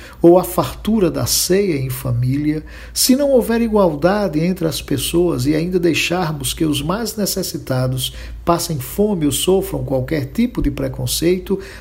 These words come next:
porque não pensam ou não creem como nós, nosso Natal não será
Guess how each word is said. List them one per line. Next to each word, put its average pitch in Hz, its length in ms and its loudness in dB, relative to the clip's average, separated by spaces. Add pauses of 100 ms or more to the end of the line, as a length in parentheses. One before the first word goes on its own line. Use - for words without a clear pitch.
(120)
porque 190 300 2
não 208 160 2
pensam 226 800 -2
ou 151 140 2
não 180 180 0
creem 180 400 -2
como 135 260 -2
nós, 135 460 -2 (400)
nosso 143 340 2
Natal 131 460 0
não 131 140 -2
será 120 500 -2